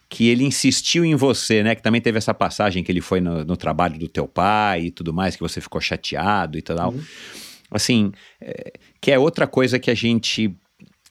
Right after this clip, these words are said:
Speaker 1: ouve sim aqui no Brasil e acontece sim aqui no Brasil, mas é óbvio que poderia acontecer com muito mais frequência essa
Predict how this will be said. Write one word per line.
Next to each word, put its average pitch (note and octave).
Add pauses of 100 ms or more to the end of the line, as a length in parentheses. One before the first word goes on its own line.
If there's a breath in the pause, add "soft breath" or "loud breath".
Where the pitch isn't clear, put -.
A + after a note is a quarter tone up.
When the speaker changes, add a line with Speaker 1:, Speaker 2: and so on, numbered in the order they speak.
(100)
Speaker 1:
ouve E3+
sim C#3
aqui G#2+
no F#2+
Brasil F2
e G2
acontece G2
sim A2
aqui F#2
no F2
Brasil, E2
mas B2
é C3
óbvio A2+
que -
poderia G2+
acontecer G2
com -
muito G2+
mais F#2+
frequência G2
essa G#2